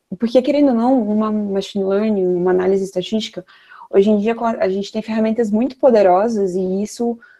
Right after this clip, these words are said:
é, se, se você não quiser saber a matemática por trás, você consegue com poucas linhas de código,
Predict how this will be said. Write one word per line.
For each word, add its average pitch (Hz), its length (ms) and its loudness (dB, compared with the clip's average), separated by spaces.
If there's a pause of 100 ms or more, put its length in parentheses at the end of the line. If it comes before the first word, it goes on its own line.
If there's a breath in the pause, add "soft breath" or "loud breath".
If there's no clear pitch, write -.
(260 soft breath)
é, 175 540 2 (180)
se, - 240 -20
se - 160 -6
você 226 160 0
não 240 140 2
quiser 247 280 4
saber 214 240 0
a 196 40 2
matemática 190 480 -2
por 190 180 -16
trás, 214 240 -2
você 254 80 -6
consegue 247 420 -4
com 226 120 -4
poucas 269 260 2
linhas 277 220 2
de 247 80 0
código, 247 580 2